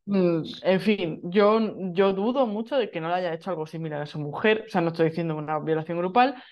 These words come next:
pero sí, eh, una violación a secas.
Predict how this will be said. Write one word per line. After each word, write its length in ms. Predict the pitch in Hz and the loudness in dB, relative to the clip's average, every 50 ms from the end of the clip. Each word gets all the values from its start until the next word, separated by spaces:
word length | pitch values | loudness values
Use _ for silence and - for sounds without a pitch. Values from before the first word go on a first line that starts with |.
| - - _ _ _ | -20 -20 _ _ _
pero 180 | - 190 185 | 0 2 2
sí, 480 | 180 180 - 202 196 208 226 - - - _ | 2 2 0 0 0 2 0 -2 -6 -8 _
eh, 460 | - 185 180 170 165 143 - - - _ | -6 -4 -2 -2 -2 -2 -4 -8 -16 _
una 220 | - 165 190 185 170 | -6 -2 0 2 4
violación 420 | 170 165 156 - 156 - 175 156 | 4 2 2 0 -2 -6 -6 -6
a 80 | 151 151 | -6 -4
secas. 500 | - 208 202 202 - - - - - | -4 -4 -2 -2 -6 -8 -10 -14 -20